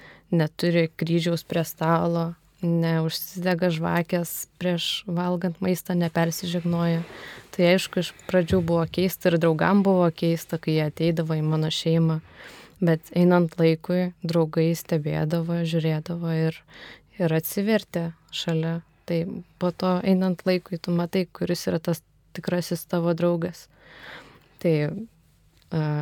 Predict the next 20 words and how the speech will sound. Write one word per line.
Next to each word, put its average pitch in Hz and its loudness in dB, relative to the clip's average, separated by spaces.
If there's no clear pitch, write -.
aišku, 175 0
paauglystės 175 0
laikotarpiu 170 -2
buvo 170 2
sudėtinga, 180 2
a, - -6
priimti 165 0
tą 160 0
Jėzaus 165 0
veikimą, 160 -2
bet - -8
aš - -6
vis - -6
tiek 185 -2
kažkokiu 185 -2
būdu 175 -2
stengdavausi 185 0
atrasti 180 -4
bendruomenes 170 2
ir 175 -2